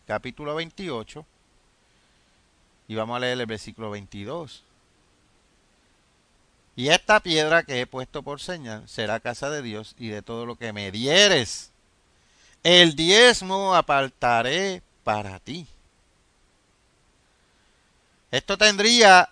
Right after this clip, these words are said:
que incluir el dinero. Cuando Jacob dijo esto, era posible que Dios lo hubiera hecho comerciante en lugar de ranchero,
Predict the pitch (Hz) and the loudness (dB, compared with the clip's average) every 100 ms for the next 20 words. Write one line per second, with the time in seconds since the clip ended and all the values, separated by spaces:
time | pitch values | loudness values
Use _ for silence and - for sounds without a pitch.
0 | _ - 156 151 - 143 165 180 147 135 | _ -2 -2 -2 -6 -6 -2 0 -2 -4
1 | 143 220 180 - _ _ _ _ _ _ | -4 -4 -4 -10 _ _ _ _ _ _
2 | _ _ _ _ _ _ _ _ _ _ | _ _ _ _ _ _ _ _ _ _
3 | _ _ - 127 131 127 123 151 165 180 | _ _ -6 -4 -2 0 0 0 -2 0
4 | 220 214 220 180 - - 190 - _ _ | 2 4 4 4 0 -6 -6 -8 _ _
5 | _ _ _ _ _ _ _ _ - 135 | _ _ _ _ _ _ _ _ -2 2
6 | 170 170 143 208 233 208 151 143 147 170 | 2 0 -2 0 2 2 0 0 -2 -2
7 | 170 151 135 - _ 139 135 151 156 147 | -2 -2 -4 -8 _ -8 -4 2 4 4
8 | 202 214 170 135 135 123 - 165 208 - | 2 -2 -8 -10 -8 -10 -6 -6 -6 -8
9 | 139 120 113 127 127 117 113 92 156 202 | -8 -8 -6 -6 -6 -6 -8 -6 -6 -4
10 | 151 | -6